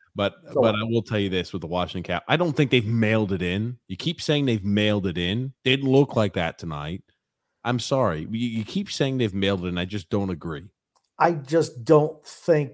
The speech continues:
Speaker 2: that, I just don't think Washington has what it takes to make playoffs. Okay, I'll put it to you that way. And I think Alve-, Alexander Ovechkin has lost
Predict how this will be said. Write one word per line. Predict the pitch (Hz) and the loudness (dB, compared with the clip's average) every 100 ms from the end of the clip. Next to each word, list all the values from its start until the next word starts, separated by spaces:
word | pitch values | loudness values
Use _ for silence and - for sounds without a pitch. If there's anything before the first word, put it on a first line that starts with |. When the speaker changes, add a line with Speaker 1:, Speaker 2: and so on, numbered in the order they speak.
| - | -4
Speaker 2:
that, | 135 123 - _ _ _ - | -4 -4 -8 _ _ _ -2
I | 160 | 0
just | 160 151 156 | 0 -4 0
don't | 165 139 | 0 6
think | 151 120 | 4 8
Washington | 135 131 139 123 | 6 4 -2 -4
has | 123 110 | -4 -4
what | 117 | -4
it | - | -2
takes | 110 - | -2 -4
to | |
make | 104 101 _ | -14 -16 _
playoffs. | 90 - - - - _ - | -16 -16 -20 -20 -20 _ -6
Okay, | 135 131 | -2 0
I'll | 117 | 0
put | 127 | -2
it | 120 | -4
to | 123 | -4
you | |
that | 113 104 | -4 -4
way. | 101 - - - | -10 -18 -16 -4
And | 139 | 0
I | |
think | 135 147 117 | 4 2 2
Alve-, | 139 147 139 139 139 139 | 4 4 4 2 0 0
Alexander | 135 151 117 143 131 | 0 0 0 0 2
Ovechkin | 123 131 131 - 131 123 - - | 2 2 0 -2 -4 -4 -12 -10
has | 117 101 | -10 -8
lost | 110 123 120 117 - _ | -2 2 2 0 -6 _